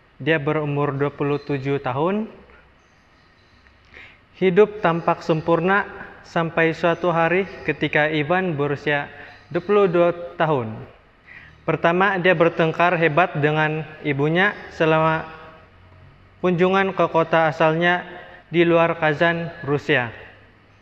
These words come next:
Kemudian pemilik apartemen mengusirnya dari apartemen yang ia sewa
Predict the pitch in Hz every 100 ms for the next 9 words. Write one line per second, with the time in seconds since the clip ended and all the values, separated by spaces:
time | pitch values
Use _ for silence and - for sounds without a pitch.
0 | _ _ - 151 151 170 196 202 180 170
1 | 175 202 202 170 - 165 - 175 175 170
2 | 160 - 147 151 147 160 156 170 196 -
3 | - - - - 156 156 165 160 165 160
4 | - 170 175 175 165 151 151 151 147 -
5 | - - - _ _ - 180 190 185 175
6 | 175 170